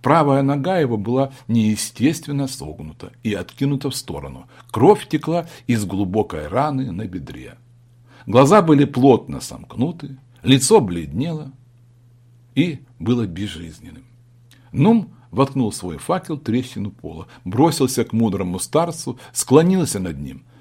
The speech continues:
Слезы душили мальчика. «Учитель!» крикнул он хрипло и отчаянно.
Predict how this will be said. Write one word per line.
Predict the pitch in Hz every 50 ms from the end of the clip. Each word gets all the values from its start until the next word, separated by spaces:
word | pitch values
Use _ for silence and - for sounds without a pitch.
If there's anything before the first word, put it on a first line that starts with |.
| - _
Слезы | - - - - 92 95 131 175 196 165 151 165
душили | 139 127 147 135 - - 170 123 104
мальчика. | 87 80 67 64 60 - - - - - - - - _ - - _
«Учитель!» | - 120 117 - - - 180 180 165 - - - - - _ _ _ _
крикнул | - 131 120 98 101 104 104 98
он | 90 85
хрипло | - - - 127 165 165 - - -
и | - 113
отчаянно. | 110 107 - - - - 71 65 - - - - - -